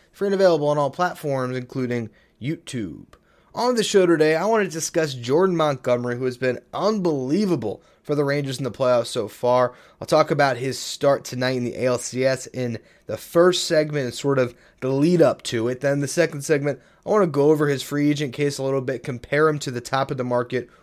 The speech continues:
which is Blake Snell, and why I like him a little bit more for the price. Uh, so we'll go through that in the second segment, also kind of comparing them to past free agents. Then in the final segment,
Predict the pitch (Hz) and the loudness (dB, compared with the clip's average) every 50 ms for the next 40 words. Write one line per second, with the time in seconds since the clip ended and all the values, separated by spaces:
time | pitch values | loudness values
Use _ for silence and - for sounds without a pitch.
0 | _ - 127 127 - 127 117 104 - 110 120 120 110 - - - 127 139 160 165 | _ -6 -6 -4 -4 -6 -8 -8 -4 -4 -2 -2 -4 -6 -8 -6 -4 -2 -2 -2
1 | 147 135 135 131 123 113 104 104 123 160 170 - 160 139 127 127 127 127 127 120 | 0 0 0 0 0 -2 -2 0 -2 -2 0 0 0 0 0 2 4 2 2 2
2 | 120 113 90 78 117 139 151 143 127 120 - 127 117 98 95 - - 160 165 165 | 0 -2 -2 -2 -2 0 2 2 2 0 -2 -6 -8 -10 -8 -4 -2 0 2 2
3 | 139 120 110 - - - _ _ _ _ _ _ _ - - 104 110 107 104 104 | 2 0 -2 -4 -8 -16 _ _ _ _ _ _ _ -14 -10 -8 -6 -4 -4 -6
4 | 104 - 80 - - - - - - - - 139 135 135 139 156 151 151 - 143 | -6 -8 -12 -14 -16 -16 -14 -14 -10 -6 -4 -2 0 2 4 4 2 2 2 0
5 | 135 139 135 131 127 - - 135 120 127 113 - 131 123 120 123 127 123 120 117 | 2 2 2 0 0 -2 -2 -2 -2 -2 -4 -2 0 0 0 0 -2 -2 -2 -2
6 | - - 131 - 120 110 104 - 107 - 117 110 110 110 110 110 107 104 - _ | -2 -4 -6 -4 -4 -4 -4 -6 -8 -6 -2 -2 -2 -2 -2 -4 -8 -10 -12 _
7 | _ _ _ - 120 101 - 131 120 117 110 - - - 113 117 123 131 127 131 | _ _ _ -12 -10 -6 -2 0 2 2 0 -2 -2 -2 0 2 2 2 0 -2
8 | 131 - - 156 175 175 165 143 - 165 170 170 165 165 - 160 156 151 156 156 | -4 -2 -2 -2 0 -2 -2 0 0 0 2 2 0 0 0 0 0 0 0 -4
9 | - | -4